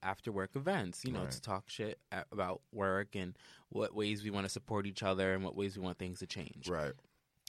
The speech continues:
Speaker 1: However, at times there is one person in the, s-, or one or two people who happen to bring one of the white colleagues without telling everybody. Um,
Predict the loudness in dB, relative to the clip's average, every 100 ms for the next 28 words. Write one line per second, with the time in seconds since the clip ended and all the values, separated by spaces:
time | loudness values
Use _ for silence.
0 | -10 2 6 6 6 -2 -2 -4 -2 2
1 | 4 4 0 -4 -10 -20 -20 -12 4 6
2 | 8 6 2 4 6 4 2 0 0 -2
3 | -6 -6 -8 -12 _ _ _ 0 2 4
4 | 4 4 2 -4 -6 0 2 6 6 6
5 | 4 0 0 2 0 2 0 0 0 -2
6 | -4 -4 -4 -2 -2 -2 -2 -2 -4 -4
7 | -2 0 -2 -6 -6 -12 -14 _ _ _
8 | _ _ -4 0 0 -2 -4 -4 -4 -6
9 | -6 -10 -14 _ _ _ -20 -20 -16 -2
10 | 4 6 4 2